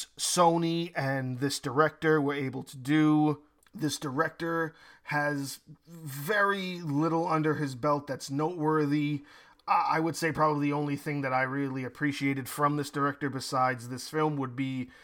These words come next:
uh, he's the same guy that did forty-seven Meters Down. I know he did the sequel as well, which I never saw,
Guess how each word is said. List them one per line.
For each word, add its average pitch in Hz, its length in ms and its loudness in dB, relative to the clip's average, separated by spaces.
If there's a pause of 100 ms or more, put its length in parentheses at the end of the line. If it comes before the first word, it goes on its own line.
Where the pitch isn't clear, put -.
(260)
uh, 120 180 -4
he's 127 120 -6
the 139 80 -4
same 135 240 -2
guy 135 160 2
that 127 160 -2
did 135 160 -6
forty-seven 131 640 -4
Meters 123 300 -6
Down. 139 480 2 (460)
I 170 100 2
know 175 160 4
he 180 60 0
did 170 140 2
the 151 80 -4
sequel 165 400 -2
as 135 140 -4
well, 156 340 6
which 147 220 -2
I 143 80 2
never 143 240 0
saw, 156 500 4